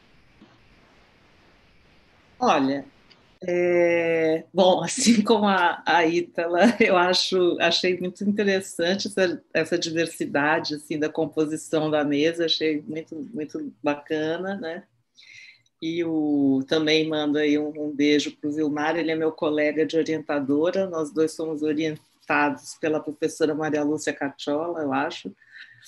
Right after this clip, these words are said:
E, e eu frequentemente encontro o,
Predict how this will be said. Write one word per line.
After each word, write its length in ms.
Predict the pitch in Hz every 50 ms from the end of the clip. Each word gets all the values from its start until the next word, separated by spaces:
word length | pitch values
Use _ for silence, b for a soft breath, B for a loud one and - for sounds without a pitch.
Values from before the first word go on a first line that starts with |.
| B B B _ _ _ _ _ _ _ _ _ _ - _
E, 1700 | - 175 170 170 165 165 165 165 165 165 160 160 160 160 156 156 156 156 151 147 147 147 147 143 143 139 139 135 135 135 127 123 - _ _ _
e 100 | - 156
eu 240 | 151 151 151 151 147
frequentemente 880 | 147 - - 147 147 147 - 156 151 143 - 143 151 151 156 151 - -
encontro 480 | 160 156 - - 147 147 139 - - 151
o, 320 | 139 - 135 131 131 127